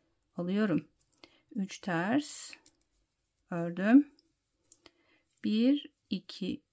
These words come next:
üç ilmek ip üsteyken aldım. Bir, iki, üç ters ördüm. Bir, iki, üç tane ilmeği aldım. Bir, iki,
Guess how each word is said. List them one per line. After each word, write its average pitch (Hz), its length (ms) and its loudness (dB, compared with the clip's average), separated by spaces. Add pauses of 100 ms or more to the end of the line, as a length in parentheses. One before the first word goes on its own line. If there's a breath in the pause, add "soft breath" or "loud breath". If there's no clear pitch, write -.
üç - 240 -2
ilmek 160 380 -2
ip 233 160 -4
üsteyken - 560 -8
aldım. 247 640 4 (960 soft breath)
Bir, 240 580 2 (420)
iki, - 680 -4 (760)
üç 196 200 -8
ters 160 400 -6
ördüm. 190 640 -2
Bir, 233 440 0 (220)
iki, 185 520 -8 (460)
üç - 300 -10
tane 175 340 -4
ilmeği 175 440 -2
aldım. 226 480 2 (580 soft breath)
Bir, - 380 -2 (640)
iki, - 480 -4